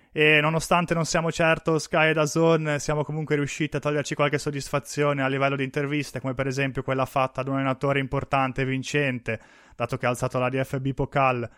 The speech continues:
come Domenico Tedesco. Poi ovviamente anche gli altri sono, le interviste che abbiamo fatto sono di assoluto valore, però mi, mi fa piacere ricordare soprattutto quella.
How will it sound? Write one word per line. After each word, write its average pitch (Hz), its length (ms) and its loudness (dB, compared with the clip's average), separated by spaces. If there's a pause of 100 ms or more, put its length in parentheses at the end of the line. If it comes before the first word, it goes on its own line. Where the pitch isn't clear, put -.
(220)
come 147 200 0
Domenico 139 360 0
Tedesco. 139 680 2 (120)
Poi 113 180 -2 (120)
ovviamente 120 480 -6 (140)
anche 123 220 -4
gli 120 120 2
altri 139 320 4
sono, 131 320 0
le 127 120 -2
interviste 131 360 -4
che 139 80 0
abbiamo 131 180 -2
fatto 135 220 0
sono 139 180 -4
di 127 60 -2
assoluto 135 320 -4
valore, 139 400 4
però 120 200 0
mi, 113 180 -4
mi - 480 -14
fa 139 120 0
piacere 139 560 0 (240)
ricordare 143 480 4
soprattutto 151 540 0
quella. 214 500 2